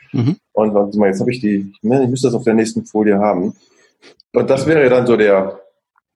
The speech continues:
Speaker 2: äh, der Hauptan-, das Hauptanliegen dann,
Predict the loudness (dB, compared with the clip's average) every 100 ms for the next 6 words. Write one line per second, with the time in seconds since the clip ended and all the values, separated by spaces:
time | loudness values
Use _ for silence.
0 | _ _ _ -2 0 2 2 0 -2 -4
1 | 0 0 -2 -12 -12 -8 -2 0 0 -2
2 | -10 _ -10 -6 -4 -4 -2 0 2 2
3 | 0 0 0 -2 -10